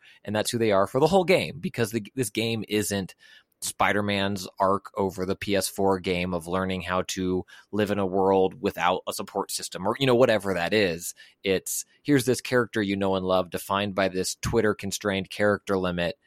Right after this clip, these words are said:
Now they will be that for the next eighteen hours." And most of the time, that's great. Sometimes you're like, "We get it. You're happy to be here." <laughs>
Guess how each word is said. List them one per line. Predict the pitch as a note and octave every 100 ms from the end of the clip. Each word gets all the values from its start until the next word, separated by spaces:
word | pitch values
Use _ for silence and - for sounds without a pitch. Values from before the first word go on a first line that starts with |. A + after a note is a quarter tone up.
| _ -
Now | G#2 G#2
they | G#2
will | G2+
be | F2+ G#2
that | G2 G2 -
for | G2
the | F#2+
next | F#2 F2+ - -
eighteen | G2 - - F#2+
hours." | F2+ F2+ E2 C#2+ -
And | G2+ G2 _ -
most | C#3 D#3
of | C#3
the |
time, | A#2 A2
that's | C#3+ -
great. | G#3 G2+ - - -
Sometimes | C#3+ B2+ G#2+
you're | G2+
like, | G2+ -
"We | B2+
get | C#3 G#2+
it. | - _ _ -
You're | F#2+
happy | A2+ A#2
to | G#2+
be | A2+
here." | G#2 F2 D2 - - - -
<laughs> | C#3 - B2 - C3